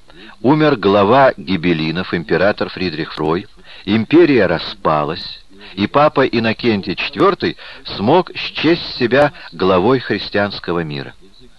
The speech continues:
Тогда-то Даниил Галицкий принял из рук папы королевскую корону Малой Руси. За это он должен был воевать против монголов и осторожно подготавливать унию с папизмом. Галиция превратилась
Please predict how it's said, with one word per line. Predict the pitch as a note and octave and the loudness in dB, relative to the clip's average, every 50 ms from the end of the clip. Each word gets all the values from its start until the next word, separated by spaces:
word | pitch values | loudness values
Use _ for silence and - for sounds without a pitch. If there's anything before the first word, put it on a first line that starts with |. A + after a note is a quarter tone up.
| - - - - - | -20 -20 -12 -6 -4
Тогда-то | - - - - C#3+ F3+ F3+ - - G2 | -4 -2 0 0 2 2 2 0 0 0
Даниил | F2+ F2+ F2 F2 F2 E2 D#2+ D#2+ | 0 0 0 0 -2 -2 -2 -2
Галицкий | D#2 E2+ E2 D2 C#2 C2+ - - - - C2+ B1+ - - - - - - - - - - | -2 -2 -2 -2 -2 -6 -10 -12 -14 -14 -16 -18 -18 -20 -20 -20 -20 -20 -20 -20 -14 -6
принял | - G#2+ B2 D3 C#3+ C#3 C3 B2 | -2 0 2 2 2 2 2 0
из | - A2 G2+ F2+ | 0 -2 0 0
рук | G2 G#2 G#2 - - - | 2 0 0 0 -2 -2
папы | - A2 A2 - - G#2+ F#2+ | 0 0 2 2 0 -2 -2
королевскую | - - - F2 F2 E2+ E2+ F2+ F2+ - - - - E2+ E2 D2+ | -2 0 0 2 2 2 2 0 -2 -4 -8 -6 -2 -2 -2 -2
корону | - - F2 E2 E2 G#2 D3 D#3 D3+ D#3 D3+ D3 - - - - - - | -2 0 0 2 4 4 4 4 4 2 -2 -2 -6 -14 -20 -20 -18 -14
Малой | D2+ C#2+ - D#3 G#2+ B2 A#2+ A#2 A2+ G#2+ | -8 -4 0 2 2 2 0 -2 -4 -6
Руси. | F#2+ G2 - - - - - C3 - - - - - - - - - - - - - - - - - | -6 -8 -10 -10 -12 -12 -12 -14 -18 -20 -20 -20 -20 -20 -20 -20 -20 -20 -20 -20 -20 -20 -20 -20 -18
За | - - D3 | -12 -8 -4
это | D3 D#3 - E3 F3 - F3 F3+ F3 - - - - - | -2 0 0 0 2 2 2 2 0 -2 -8 -18 -8 -2
он | - A2+ C3+ A#2 | -2 0 0 2
должен | G#2 A#2 C#3+ D3 - D3 B2+ F#2 | 2 4 4 2 2 -2 -4 -2
был | F#2+ A2+ C3+ | 0 0 0
воевать | A#2+ A2 G2 F2 D2+ E2 G#2 B2 - | 2 0 0 2 2 2 0 0 0
против | - F#2 G#2 G#2+ - - - | -2 -2 -2 -2 -2 -4 -4
монголов | G2 F#2+ F#2 - E2 F2 F#2 G#2 A2 G#2+ - - - - - - - - - - - | -2 -2 -2 0 2 2 2 2 2 -2 -6 -14 -20 -20 -20 -20 -20 -20 -16 -8 -4
и | E2 | -4
осторожно | D#2+ D#2 - - - E2+ E2+ G2+ C3 D3+ C#3 C#3+ D3 - | -2 -4 -4 -2 0 2 4 4 4 4 2 0 -4 -2
подготавливать | C#3+ C3 A#2 A#2 G2+ - G#2 A#2 B2+ B2+ C3+ C3+ C3+ - - - - | -2 -2 0 0 0 2 2 2 4 4 2 2 0 -2 -6 -8 -4
унию | F#2+ G2+ G#2+ A2+ B2 B2 B2+ C3 | -2 0 0 0 -2 -2 -4 -4
с | B2+ - - | -6 -6 -4
папизмом. | C3+ C3 B2+ - - - - D#2 D2+ E2 D#2+ D#2 - - - - - - - - - - | -4 -4 -4 -4 -6 -8 -8 -8 -8 -8 -8 -8 -10 -16 -20 -20 -20 -20 -20 -20 -20 -8
Галиция | - - G2+ G#2 A2 C#3+ F#3+ F3+ - - - D3+ C#3 C3+ | -2 0 2 4 4 4 2 0 -2 -2 0 0 0 0
превратилась | - A#2 G#2 F2+ F2 F2+ E2+ - - A2 G#2 F#2+ E2+ - - - | 0 0 0 2 2 0 0 0 0 0 0 0 0 -2 -4 -12